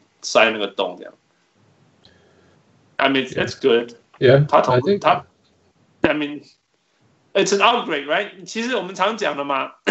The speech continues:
Speaker 1: <clears throat> 你平均一场只要多两分，你的排名可能就已经跳两格了。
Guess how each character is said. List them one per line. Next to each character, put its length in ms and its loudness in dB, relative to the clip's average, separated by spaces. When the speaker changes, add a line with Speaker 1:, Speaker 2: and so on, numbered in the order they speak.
Speaker 1:
<clears throat> 320 -20
你 100 -4
平 280 -2
均 200 -2
一 60 -6
场 300 0
只 120 -4
要 340 2
多 180 2
两 240 -4
分， 320 -4
你 100 -12
的 200 -4
排 260 -4
名 200 -8
可 100 -12
能 120 -10
就 120 -2
已 20 -4
经 160 -10
跳 200 0
两 240 -6
格 120 -20
了。 200 -16